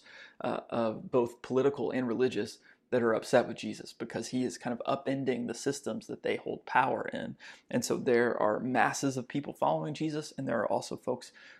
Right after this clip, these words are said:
who want Jesus dead. And then we get to this section in John, uh, chapters seven, eight, and nine, where the conversation in, in John in chapter seven, eight, nine center around this question:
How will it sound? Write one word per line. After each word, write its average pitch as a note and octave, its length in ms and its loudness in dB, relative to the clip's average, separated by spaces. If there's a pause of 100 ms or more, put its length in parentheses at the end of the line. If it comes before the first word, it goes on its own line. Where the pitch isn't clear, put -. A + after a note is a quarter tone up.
who C3 120 -2
want A#2 200 0
Jesus A#2+ 320 -6
dead. B2 320 -2 (1120)
And C#3+ 120 6
then C#3 80 10
we C3+ 80 8
get D#3 140 2
to C#3 60 -8
this C#3 360 2
section C#3+ 520 4
in C3 140 0
John, B2+ 380 0 (400)
uh, B2+ 160 4
chapters B2 400 2
seven, C3 360 6
eight, C#3 220 2
and C3 160 0
nine, C3 520 -2 (280)
where C#3 220 8
the B2+ 100 4
conversation E3 1120 2 (240)
in, B2+ 380 0 (120)
in C#3 220 2
John A#2 480 0
in A#2+ 240 -2
chapter - 320 -2
seven, B2+ 300 2
eight, B2+ 140 -2
nine A#2 200 0
center C#3 500 0
around B2 220 2
this C#3+ 160 0
question: - 420 -6